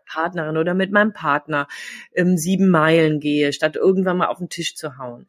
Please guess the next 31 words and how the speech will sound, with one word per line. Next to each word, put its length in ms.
Ich 120
finde, 260
das 180
ist, 300
das 240
ist 460
nicht 360
so 120
selbstverständlich, 760
dass 180
das 180
im 160
Umfeld 600
als 500
stark 680
und 180
als 260
durchhaltend 1200
und 360
als 380
geradlinig 840
wahrgenommen 500
wird, 180
sondern 300
häufig 580
sind, 280
ist 220
dieser 300
Aspekt 460
von 180
Geduld 640